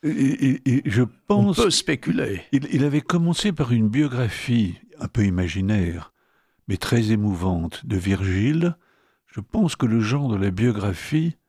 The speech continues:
Speaker 1: il avait écrit sa propre biographie sous forme de pseudo-mémoire dans notre avant-guerre. Je pense que la biographie l'aurait tenté. Et du côté du roman, il avait quand même donné pendant l'occupation Les Sept Couleurs,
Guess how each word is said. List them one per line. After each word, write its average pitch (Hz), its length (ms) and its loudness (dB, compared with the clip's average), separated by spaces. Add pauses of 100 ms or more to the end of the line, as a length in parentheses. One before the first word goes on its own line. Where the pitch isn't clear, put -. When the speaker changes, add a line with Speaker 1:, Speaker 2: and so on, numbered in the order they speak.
(280)
Speaker 1:
il 101 120 -2
avait 98 200 2
écrit 113 260 -2
sa - 200 -6
propre - 460 -8
biographie 107 680 -2
sous 117 180 -4
forme 117 340 -2
de 92 80 2
pseudo-mémoire 107 1300 0 (240)
dans 104 240 -4
notre 107 300 -2
avant-guerre. 101 460 0 (440)
Je - 120 -6
pense 160 260 -2
que 131 100 -4
la 107 120 2
biographie 113 680 0
l'aurait 113 280 0
tenté. 98 500 -2 (280)
Et 104 80 2
du 143 140 0
côté 185 300 0
du 110 140 0
roman, 95 600 0 (560)
il 120 160 2
avait 117 260 0
quand 127 140 0
même 123 280 0
donné 117 300 2
pendant 98 260 0
l'occupation 95 800 -2
Les 123 120 0
Sept 123 360 -2
Couleurs, 107 640 0